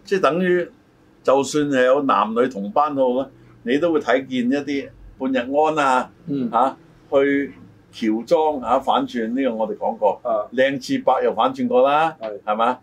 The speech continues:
Speaker 2: 咁呢，即係呢度呢，就點解以前係冇男女班呢？咁樣，
Speaker 1: 嗯。
Speaker 2: 因為男女班關係太複雜，因為即係唔係話一定佢哋嘅私德有問題，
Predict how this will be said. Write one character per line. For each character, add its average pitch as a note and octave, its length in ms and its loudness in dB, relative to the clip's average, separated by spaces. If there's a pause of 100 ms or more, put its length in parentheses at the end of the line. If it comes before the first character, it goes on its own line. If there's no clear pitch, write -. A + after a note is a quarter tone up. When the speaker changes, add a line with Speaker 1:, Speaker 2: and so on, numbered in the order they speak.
(540)
Speaker 2:
咁 E3+ 160 2
呢， G#3 180 2 (420)
即 B3 140 0
係 F3+ 220 4 (100)
呢 G#3 60 4
度 D3 220 4
呢， E3 140 2 (200)
就 A#2+ 320 2 (200)
點 E3 320 2
解 D3 260 4 (140)
以 C#3 200 -2
前 C#3+ 340 -4 (420)
係 C3 260 2
冇 B2+ 380 4 (120)
男 A#2 240 -6
女 B2+ 120 4
班 F3 220 2
呢？ E3+ 80 0
咁 E3+ 220 0
樣， B2+ 240 0
Speaker 1:
嗯。 G2+ 180 -6 (540)
Speaker 2:
因 F#3+ 160 0
為 D#3 100 4
男 A2 200 2
女 B2 120 2
班 C#3+ 280 0 (680)
關 D3+ 220 0
係 G#2 120 -6
太 G#2 160 -6
複 A#2+ 200 -8
雜， - 120 -8 (720)
因 A3+ 140 0
為 C#3 260 2 (140)
即 A#3 160 2
係 D#3+ 60 0
唔 C#3 40 -4
係 C3+ 160 4
話 C3+ 160 4
一 - 20 -2
定 F3+ 280 4
佢 C#3 100 6
哋 B2+ 140 4
嘅 B2+ 40 4
私 E3 260 -4
德 D3+ 140 2
有 A#2 140 -2
問 G#2 160 -10
題， F2+ 80 -14